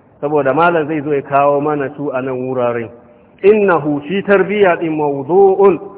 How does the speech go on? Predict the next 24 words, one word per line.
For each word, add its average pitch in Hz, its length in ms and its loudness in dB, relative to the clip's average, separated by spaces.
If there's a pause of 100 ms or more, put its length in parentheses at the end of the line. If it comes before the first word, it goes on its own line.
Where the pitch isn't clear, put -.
(220)
shine 190 240 2
mawdu', 160 720 2 (260)
wato 143 320 0
shi 170 180 0
littafi 180 520 2
ya 175 180 4
kunshi, 165 380 -8 (140)
a, 143 240 2
wannan 185 340 2
abun 185 280 0 (360)
mawdu'u 165 880 -2
mas'uliyatul 156 800 -4
aba 147 580 2 (360)
tujahal 147 420 0
auladi. 117 560 -8
Shine 165 240 -4
littafin 147 600 -4
mawdu'in 131 500 -6
sa, 127 100 -14
shine 160 160 -6
abin 139 160 -6
da 139 80 -6
yake 120 160 -10
karantarwa. 117 560 -10